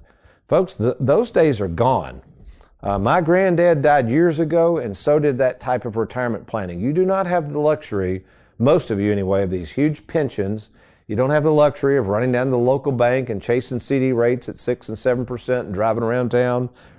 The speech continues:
getting all this interest and not having to use your principal. This is not granddad's retirement. You're gonna have to be more shrewd with your money. You're gonna have to work with somebody like us that can help you eliminate costs. We'll get to cost in a minute.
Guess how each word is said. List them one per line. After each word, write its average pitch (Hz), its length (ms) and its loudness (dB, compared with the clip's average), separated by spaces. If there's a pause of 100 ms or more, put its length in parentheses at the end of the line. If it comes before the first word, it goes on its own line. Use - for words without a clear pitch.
(220)
getting 127 200 0
all 135 120 2
this 127 220 0
interest 123 480 -2
and 92 100 -4
not 110 200 -2
having 123 180 0
to 110 60 -2
use 117 160 -2
your 110 100 -6
principal. 131 580 -2 (360)
This 123 200 -2
is 175 120 2
not 120 420 0 (380)
granddad's 101 720 0
retirement. 120 720 -2 (500)
You're 113 160 0
gonna 123 160 2
have 120 160 -2
to 107 80 -6
be 120 140 2
more 107 200 0
shrewd 170 440 2
with 180 160 2
your 180 80 2
money. 185 280 0
You're 156 140 -2
gonna 104 220 -4
have 113 200 -6
to 113 80 -4
work 120 280 0
with 107 100 -4
somebody 123 300 0
like 104 320 0
us 151 260 2
that 107 120 -4
can 98 100 -6
help 110 260 -4
you 107 80 0
eliminate 110 420 -2
costs. 143 400 -2
We'll 98 100 -2
get 113 180 -2
to - 60 -16
cost 131 380 -2
in 123 60 -6
a 123 40 -2
minute. 151 300 -2